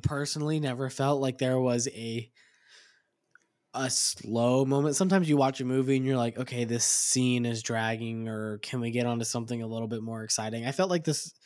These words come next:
held my attention the entire time, and I was interested in what was happening. I felt like the characters were engaging.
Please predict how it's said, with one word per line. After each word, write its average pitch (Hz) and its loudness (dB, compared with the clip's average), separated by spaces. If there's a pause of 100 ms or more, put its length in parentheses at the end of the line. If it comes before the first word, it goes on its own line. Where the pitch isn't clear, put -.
(380)
held 156 0
my 131 2
attention 170 2
the 156 4
entire 139 0
time, 131 0
and 113 -12 (560)
I 117 -2
was 110 0
interested 135 2
in 120 0
what 104 -4
was 104 -8
happening. 135 0
I 113 -4
felt - -6
like 110 -12
the 104 -16
characters 156 4
were 143 4
engaging. 123 -2